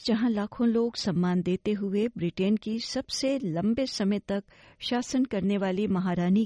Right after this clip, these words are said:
के अंतिम संस्कार की तैयारी कर रहे हैं, स्वदेशी ऑस्ट्रेलियाई एक हजार साल पुरानी राजशाही के तहत अपने दुख के अनुभवों के बारे में बोल रहे हैं।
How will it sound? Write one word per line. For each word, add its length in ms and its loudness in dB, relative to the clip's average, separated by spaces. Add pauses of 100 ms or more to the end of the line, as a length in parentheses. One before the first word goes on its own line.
के 220 0 (360)
अंतिम 380 0
संस्कार 640 -2
की 220 -2 (120)
तैयारी 440 0 (100)
कर 120 0
रहे 300 0
हैं, 240 0 (580)
स्वदेशी 680 0
ऑस्ट्रेलियाई 920 0 (420)
एक 320 0
हजार 420 0
साल 460 0
पुरानी 440 2
राजशाही 840 -2
के 240 0 (460)
तहत 260 0 (420)
अपने 380 0 (160)
दुख 140 2 (200)
के 100 0 (240)
अनुभवों 460 0 (100)
के 80 0
बारे 320 0
में 280 0 (440)
बोल 200 2
रहे 340 -4
हैं। 340 -4